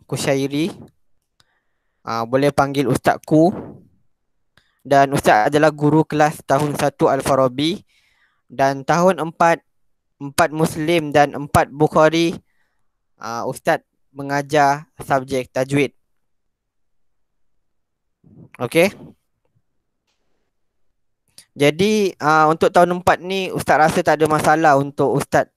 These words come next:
nak terangkan ataupun mengajar sesuatu. Ah, disebabkan kamu dah besar dan lebih faham dan lebih senang untuk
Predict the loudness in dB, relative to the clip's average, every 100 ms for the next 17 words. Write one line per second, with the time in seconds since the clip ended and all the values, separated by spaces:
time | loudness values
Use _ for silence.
0 | -12 -8 -8 -10 _ -8 -4 -4 -4 -2
1 | -2 -2 -4 -2 -4 -4 -6 -2 -2 -2
2 | -4 -4 -4 -2 -2 -4 _ _ _ _
3 | _ _ _ _ _ -4 -2 -4 -4 -2
4 | -2 -2 2 2 2 -2 -12 _ _ _
5 | -2 0 0 0 0 0 0 -2 -2 0
6 | 4 4 4 2 2 0 2 2 2 2
7 | 2 0 -10 _ _ _ _ _ _ _
8 | _ _ _ -6 -2 -2 0 -2 -2 -2
9 | 0 -2 -2 -10 -12 0 0